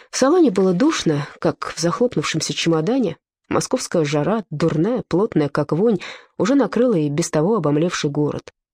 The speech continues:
«Микротыл кындык», засмеялась Маля, поправляя платье и ерзая на горячем сиденье. «У меня даже попа прилипла. Кондиционер включи, пожалуйста». Огарев включил. Ему было холодно, холодный пот, холодные непослушные пальцы,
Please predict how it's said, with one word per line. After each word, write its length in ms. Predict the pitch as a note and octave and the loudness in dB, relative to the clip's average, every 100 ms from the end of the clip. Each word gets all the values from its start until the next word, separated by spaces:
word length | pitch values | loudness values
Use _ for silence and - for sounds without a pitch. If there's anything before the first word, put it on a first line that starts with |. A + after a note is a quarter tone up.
| - | -2
«Микротыл 680 | F#3 C4 - B3 B3 D#4 D4 | 2 2 2 2 2 2 2
кындык», 600 | - A#3+ G#3 A3+ - - _ - | 2 2 2 0 -2 -10 _ -10
засмеялась 680 | D#3+ - E3+ D#3 C#3 C#3+ | -8 0 0 2 0 0
Маля, 260 | F#3 A3 E3 | 0 0 -2
поправляя 480 | - E3 D#3+ D3+ D3 | -2 0 2 2 0
платье 460 | F3 G#3 - D3+ - - _ | -2 -2 0 -2 -2 -14 _
и 80 | E3+ | 0
ерзая 480 | F3 F#3+ F3 D#3 D3+ | 2 2 0 0 2
на 100 | D#3 | 2
горячем 400 | E3 D3+ - D#3 | 2 2 0 -2
сиденье. 580 | - D#3+ D3+ C#3 - D3 _ _ | -2 -2 0 -2 -4 -10 _ _
«У 60 | D#4+ | 2
меня 240 | D4 D4 | 4 4
даже 240 | A#3 A#3+ B3+ | 2 0 0
попа 300 | - F3 C#3+ | 2 0 0
прилипла. 560 | E3 D#3+ D3+ C#3 C#3+ - - - _ | 0 2 2 0 -2 -2 -10 -20 _
Кондиционер 580 | C4+ C#4 D4+ F4+ E4+ F3 | 2 2 2 4 4 2
включи, 360 | - B3 D#4 | 2 0 2
пожалуйста». 600 | - E3+ E3 C3+ - - - _ _ _ _ | 2 0 0 -2 -6 -10 -14 _ _ _ _
Огарев 380 | E3 D#3+ D#3 C#3+ | 0 2 0 0
включил. 540 | - E3 D#3+ - A#2 - _ _ - | -2 -2 0 -2 -6 -10 _ _ -6
Ему 200 | E3+ E3+ | 0 0
было 200 | D#3+ D#3+ | 2 0
холодно, 500 | - G3+ A3 C#3+ C3 | 0 -2 0 -2 -4
холодный 460 | - D#3+ F3 D3+ | -2 0 2 0
пот, 320 | C#3 G#3 A3 - | -2 -2 -4 -8
холодные 460 | - D#3 E3+ D#3+ | -4 0 0 0
непослушные 680 | D3 C#3+ D3+ - E3 - D3 | 0 0 -2 -2 -2 -2 -2
пальцы, 420 | - G#3+ G#3+ C3 | -2 -2 -2 -4